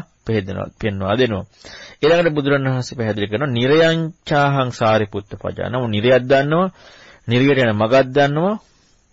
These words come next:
ඒ වගේම ඒ ප්‍රතිපදාව දන්නවා. යථා පටිපන්නෝස්ස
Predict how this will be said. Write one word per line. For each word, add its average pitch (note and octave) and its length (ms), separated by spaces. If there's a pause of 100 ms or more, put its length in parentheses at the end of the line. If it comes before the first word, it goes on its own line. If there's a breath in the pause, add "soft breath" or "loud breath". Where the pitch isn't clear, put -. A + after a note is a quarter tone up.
(200)
ඒ B2 60
වගේම B2 360 (100)
ඒ B2 180
ප්‍රතිපදාව A2 580
දන්නවා. A2+ 460 (720 soft breath)
යථා D#3 300
පටිපන්නෝස්ස A#2+ 920